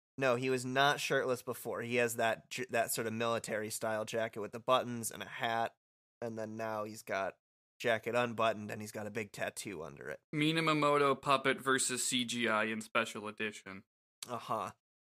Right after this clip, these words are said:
Speaker 1: He
Speaker 2: I love
Speaker 1: says,
Speaker 2: this line.
Speaker 1: "Huh. This? This is my latest masterpiece. I call it myself!"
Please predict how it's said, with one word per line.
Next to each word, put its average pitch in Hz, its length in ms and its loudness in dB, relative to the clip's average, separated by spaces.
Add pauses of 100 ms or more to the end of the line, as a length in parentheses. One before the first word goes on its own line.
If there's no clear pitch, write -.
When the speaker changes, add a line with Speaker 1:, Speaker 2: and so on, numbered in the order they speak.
(160)
Speaker 1:
He 127 240 -4 (140)
Speaker 2:
I 110 220 4
love 120 180 4
Speaker 1:
says, 113 40 0
Speaker 2:
this 117 160 2
line. 113 260 -8
Speaker 1:
"Huh. 156 220 0 (560)
This? 143 460 2 (460)
This 151 180 2
is 139 80 -2
my 117 220 4
latest 143 460 6
masterpiece. 135 960 6 (200)
I 131 140 8
call 160 360 8
it 156 160 6 (260)
myself!" 269 1300 6